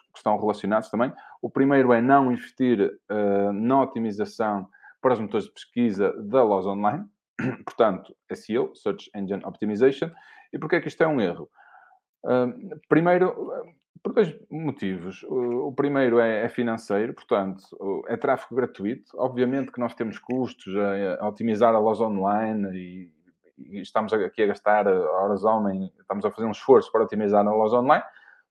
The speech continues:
mas a verdade é que também, eh, estas horas também são gastas na preparação de campanhas de tráfego pago, portanto, há trabalho que é necessário ser feito, trabalho de back-office, e, e isso também não, habitualmente não é tido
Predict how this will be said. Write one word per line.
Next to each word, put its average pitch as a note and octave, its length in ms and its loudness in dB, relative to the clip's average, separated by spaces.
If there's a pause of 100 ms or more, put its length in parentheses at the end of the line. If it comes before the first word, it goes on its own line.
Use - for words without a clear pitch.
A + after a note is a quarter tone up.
mas D#3+ 100 -2
a E3+ 80 8
verdade C3 360 6
é C3 40 6
que B2+ 100 -12
também, C3+ 380 0 (140)
eh, A2+ 320 -6 (200)
estas A#2 300 -2
horas B2+ 160 4
também C3+ 180 -2
são A#2 160 -2
gastas A#2+ 440 2
na G#2+ 340 -2
preparação A2 480 0
de G2+ 60 -8
campanhas G2+ 640 0 (520)
de G#2+ 120 -6
tráfego A2+ 460 0
pago, A#2+ 360 4
portanto, G2+ 640 -2 (100)
há G#2+ 120 -4
trabalho A2+ 360 2
que - 80 -4
é A#2 40 0
necessário A2 320 0
ser G2 180 -4
feito, B2+ 340 -2
trabalho G#2 300 2
de G2 60 -4
back-office, A#2+ 680 0 (760)
e, G#2 80 -4
e G#2 500 -2
isso - 340 -12
também G#2 220 -2
não, G#2 340 -2 (500)
habitualmente A2+ 680 -2 (360)
não A2+ 380 0
é A2+ 160 0
tido A2+ 320 -6